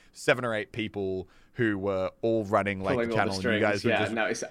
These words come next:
Speaker 1: Yeah, yeah,
Speaker 2: yeah.
Speaker 1: and you guys would, like, rock up on the day and they'd be like, "All right, you're doing this, this, and this,"
Speaker 2: Yeah.
Speaker 1: and it's all been organized. Yeah, the fact that you guys do it yourself,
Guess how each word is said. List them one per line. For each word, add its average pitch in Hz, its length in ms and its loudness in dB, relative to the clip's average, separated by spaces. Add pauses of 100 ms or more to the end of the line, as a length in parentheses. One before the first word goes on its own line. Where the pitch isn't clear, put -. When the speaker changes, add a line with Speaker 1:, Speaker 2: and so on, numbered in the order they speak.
(140)
Speaker 1:
Yeah, - 0 -
yeah, 156 200 10
Speaker 2:
yeah. 127 180 10
Speaker 1:
and 131 120 4
you 143 80 2
guys 143 280 8
would, 143 80 -2
like, 131 180 6
rock 120 240 4
up 123 160 6
on 117 140 6
the 117 80 0
day 104 320 6
and 101 100 2
they'd 104 60 -2
be 101 80 -2
like, 101 100 -4
"All 120 60 2
right, 107 200 2
you're 104 80 -8
doing 104 180 -4
this, 113 180 -4
this, 117 240 -6
and 107 100 -6
this," 104 140 0
Speaker 2:
Yeah. 107 140 2
Speaker 1:
and 98 100 -2
it's 95 120 -4
all 107 120 2
been 98 160 -2
organized. 95 600 -4
Yeah, 110 160 0
the 101 120 -6
fact 123 260 0
that 139 120 -6
you 110 100 -4
guys 107 220 0
do 107 120 -6
it 82 40 -8
yourself, 92 320 -6